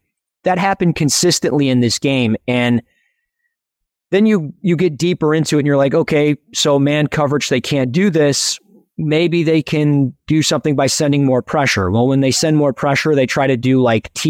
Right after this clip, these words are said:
E stunts. So it's a, a tendon end, or it's a, it's a tackle and end exchange. So the tackle will shoot out, the end will shoot in, he'll loop around.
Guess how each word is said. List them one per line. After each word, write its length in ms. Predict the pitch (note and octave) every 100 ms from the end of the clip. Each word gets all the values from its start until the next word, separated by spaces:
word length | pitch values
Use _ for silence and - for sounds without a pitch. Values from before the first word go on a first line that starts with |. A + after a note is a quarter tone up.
| C#3
E 240 | C#3+ C3
stunts. 460 | B2 - F2+ C#2 -
So 280 | - A#2 A2+
it's 220 | G#2+ -
a, 240 | A2+ G2+
a 40 | G2+
tendon 420 | - C3+ C#3 B2
end, 240 | A#2+ B2 -
or 140 | A2
it's 220 | G#2+ G#2
a, 80 | G#2 -
it's 240 | G#2+ -
a 80 | G#2
tackle 460 | - C#3+ D3+ D#3 C3
and 200 | A2+ G#2 -
end 180 | C3 A#2
exchange. 640 | - - G#2+ D#2+ - -
So 300 | C#3+ A#2 G#2+ - _ _ _ _ - -
the 100 | A2+
tackle 380 | - C#3 C3+ C3+
will 100 | B2
shoot 280 | - C#3 B2+
out, 360 | B2+ C3 B2+ - _
the 160 | A#2 A2
end 220 | C3 C#3
will 100 | B2+
shoot 280 | - C3+ B2+
in, 180 | B2 A#2+
he'll 160 | G#2
loop 220 | A2+ B2+ C3
around. 460 | A#2+ A2 A2 A2